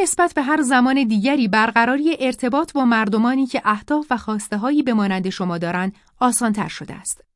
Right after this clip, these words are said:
اهداف و فعالیت‌هایتان، پیروزی‌ها و شکست‌هایتان را با جهانیان در میان بگذارید و از تشویقی که از سوی آنان دریافت می‌کنید شگفت زده شوید. در ابتدا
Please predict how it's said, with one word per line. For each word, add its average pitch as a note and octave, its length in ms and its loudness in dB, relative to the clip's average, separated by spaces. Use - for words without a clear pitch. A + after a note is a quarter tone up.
اهداف F#4 500 2
و E4+ 80 4
فعالیت‌هایتان، A#3+ 1120 0
پیروزی‌ها G#3+ 640 0
و A#3 100 0
شکست‌هایتان A3 840 -2
را F#3 100 -4
با G3 140 -2
جهانیان C4+ 540 0
در B3+ 220 0
میان B3 260 2
بگذارید E3+ 540 -4
و A3 100 4
از A#3 180 6
تشویقی F#4 500 0
که F4 120 -4
از D4 160 0
سوی G4+ 300 0
آنان D4 240 0
دریافت G#3+ 480 0
می‌کنید G#3 480 2
شگفت G3+ 420 -4
زده G3 240 -2
شوید. - 420 -14
در D4+ 200 6
ابتدا F#4+ 360 2